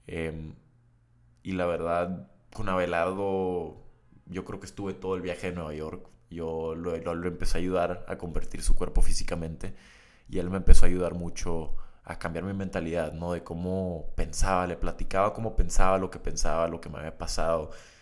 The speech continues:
Como que fue mi terapeuta todo ese mes, todas esas dos semanas. Tuve un mes, pero ahorita les voy a explicar por qué es que se extendió, ¿no?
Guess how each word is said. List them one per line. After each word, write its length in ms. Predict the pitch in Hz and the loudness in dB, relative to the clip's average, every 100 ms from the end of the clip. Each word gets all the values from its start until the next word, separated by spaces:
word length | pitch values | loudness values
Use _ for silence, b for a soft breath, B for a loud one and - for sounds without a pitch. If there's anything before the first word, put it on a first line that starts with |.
| B B | B B
Como 200 | - 87 | -12 -10
que 80 | - | -10
fue 140 | - | -10
mi 100 | 120 | -10
terapeuta 680 | - 120 - 110 110 - 120 | -8 -8 -4 -2 -2 -4 -8
todo 140 | 110 110 | -4 -2
ese 180 | - | -2
mes, 240 | 107 98 - | -4 -6 -8
todas 160 | 98 98 | -8 -10
esas 200 | 98 101 | -8 -4
dos 120 | 95 | 6
semanas. 560 | 107 95 82 82 - - - | 8 8 4 -6 -12 -16 -8
Tuve 200 | 104 110 | -4 -4
un 240 | 117 110 | -4 -6
mes, 200 | 101 82 | -6 -6
pero 380 | - 90 80 73 - B B B B B | -4 -6 -6 -12 -20 B B B B B
ahorita 220 | 90 104 | -10 -6
les 100 | 101 | -4
voy 80 | 92 | -6
a 20 | |
explicar 360 | 98 - - - | -6 -10 -10 -12
por 260 | - - | -2 0
qué 80 | 98 | 0
es 160 | 95 - | -4 -8
que 140 | 95 | -8
se 100 | 95 | -8
extendió, 480 | 87 - 82 78 76 | -8 -10 -12 -10 -10
¿no? 220 | 80 92 | -8 -2